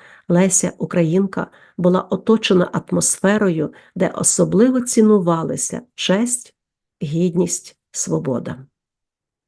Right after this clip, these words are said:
Але Леся Українка,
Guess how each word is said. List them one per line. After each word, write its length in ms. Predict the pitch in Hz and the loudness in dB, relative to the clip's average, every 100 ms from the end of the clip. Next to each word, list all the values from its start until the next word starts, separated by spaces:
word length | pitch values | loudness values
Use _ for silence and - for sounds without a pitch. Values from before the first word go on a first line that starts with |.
| _ _ _ _ _ _ _ _ _ _ _ _ - | _ _ _ _ _ _ _ _ _ _ _ _ -4
Але 360 | 190 180 175 - | 0 2 0 -2
Леся 380 | 190 208 226 220 | 0 0 0 0
Українка, 720 | 208 208 208 247 277 185 - | 0 -2 -2 0 -2 -6 -12